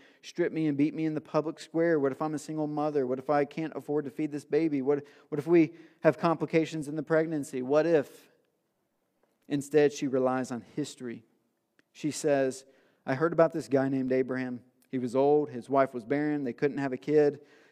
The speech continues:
God gave them Isaac. Then came the nation of Israel. The culmination is my son, the Savior of the world." I think God is good for this. God's good at His word, is what she's saying.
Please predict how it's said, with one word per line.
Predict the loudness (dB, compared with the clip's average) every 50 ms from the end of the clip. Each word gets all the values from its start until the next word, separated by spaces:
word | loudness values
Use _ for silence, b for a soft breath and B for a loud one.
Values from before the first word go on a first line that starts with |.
| b 4
God | 4 4 6 6
gave | 6 6 6 6 6
them | 0 -4 -4 -4 -2
Isaac. | 0 2 2 2 2 2 0 0 -2 -6 -16 _ b b b b b b b b b b
Then | 6 6 6 6
came | 6 4 2 4
the | 2 0
nation | 2 2 2 2 0 -2 -4
of | 0 2
Israel. | 2 2 2 2 2 2 4 4 4 2
The | 0 -2
culmination | -2 2 2 2 2 2 2 2 2 0 0 -2 -6 -6 -2
is | 2 2 2 2 2 b b b b b
my | -6 -4 0 0 2 0
son, | 0 0 -2 -2 -2 -2 -2
the | -4 -6
Savior | -4 -4 -4 -4 -2 -4 -4
of | -6 -6
the | -8 -8
world." | -8 -10 -10 -10 -12 -16 -18 _ _ _ _ _ _ _ _ _ _ _ _ _ _ _ _ _ _ _ _ _ _ _ _ _ _ _ _ _ _ _ _ _ -8
I | -8
think | -6 -4 -4 -4 0
God | 2 2 2 2 0
is | -4 -8
good | -8 -6 -6 -4 -4 -6
for | -8 -12 -14
this. | -12 -12 -14 -14 -18 -20 _ _ _ _ _ _ _ _ _ _ _ _ _ _ _ _ _ _ _ _ _
God's | 0 2 2 2 0 -2
good | 0 2 4 4
at | 4 2 0
His | -4 -8
word, | -6 -4 -2 0 0 0 -2 -4 -8 -12 _ _ _ _ _ _
is | -14 -8 -6
what | -6 -6 -6
she's | -6 -6 -6 -6 -8
saying. | -10 -10 -8 -8 -10 -10 -12